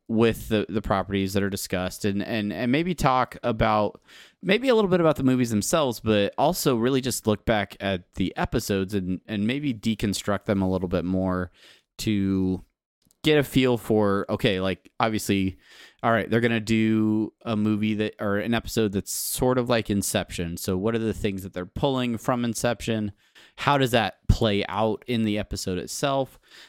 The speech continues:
Uh, was it effective? Was it not effective? Those sorts of things.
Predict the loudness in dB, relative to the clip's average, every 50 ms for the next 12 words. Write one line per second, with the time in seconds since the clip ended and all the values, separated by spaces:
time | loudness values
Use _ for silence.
0 | _ -6 -4 -2 -2 0 0 0 0 0 -2 -4 -4 -4 -4 -4 -4 -4 -4 -2
1 | -2 0 0 0 -2 -2 -2 -2 -4 -2 -4 -6 -8 -8 -8 -8 -8 -8 -8 -6
2 | -8 -8 -8 _ -8 -8 -6 -6 -6 -6 -6 -6 -8 -12 -12 -12 -12 -10 -8 -8
3 | -8 -10 -12